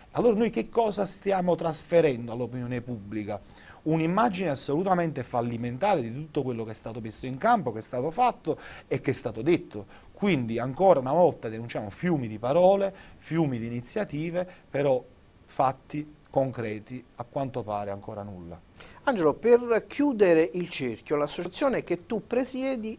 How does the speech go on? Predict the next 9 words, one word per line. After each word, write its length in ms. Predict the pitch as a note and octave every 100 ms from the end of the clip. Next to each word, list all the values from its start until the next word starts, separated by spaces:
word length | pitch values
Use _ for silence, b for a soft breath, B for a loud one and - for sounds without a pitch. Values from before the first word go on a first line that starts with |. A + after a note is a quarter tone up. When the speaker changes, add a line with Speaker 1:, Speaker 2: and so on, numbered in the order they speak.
| -
Speaker 2:
ha 200 | A#3 A#3
scritto 560 | - - F#3+ F#3 - A#3+
una 160 | G3 B2+
lettera 480 | A#2 - D3 C#3
al 320 | C3 B2+ B2 B2
governatore 680 | C#3 C3+ B2+ C3+ B2+ C3
Caldoro 520 | B2+ G3+ A#3 D#4 C4+ -
chiedendo 560 | G#3 F#3+ A3 G#3 F#3
cosa? 380 | - F2 F3+ -